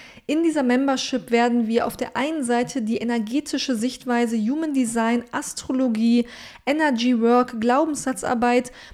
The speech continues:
mit der strategischen Seite, mit smarten Business- und Marketingstrategien vereinen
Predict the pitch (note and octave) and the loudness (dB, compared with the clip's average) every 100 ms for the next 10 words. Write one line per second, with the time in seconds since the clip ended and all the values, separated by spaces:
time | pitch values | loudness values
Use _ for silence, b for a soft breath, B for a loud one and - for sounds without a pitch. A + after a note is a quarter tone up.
0 | B A#3+ D4+ - - B3 - B3+ - C4+ | B 0 0 -2 -4 -4 -2 -6 -2 0
1 | C4 A#3+ - G#3 G#3 G#3 G#3 A3 B3 - | 0 -2 -2 -2 -2 -6 -4 0 0 -2
2 | - - B3 B3 D4 D4 B3+ A3+ C4 C#4+ | -10 -6 0 0 0 -2 0 0 -2 -4
3 | C4 - A#3 A3+ A#3 C4+ B3+ - A3+ A3+ | -4 -4 -2 -2 -2 -2 -4 -2 -4 -4
4 | - A#3+ - A3 G#3+ A#3 A3+ - - A3+ | -6 -6 -4 -2 2 2 2 -2 -6 -2
5 | B3+ A#3 G#3+ C#4 | 0 0 0 -2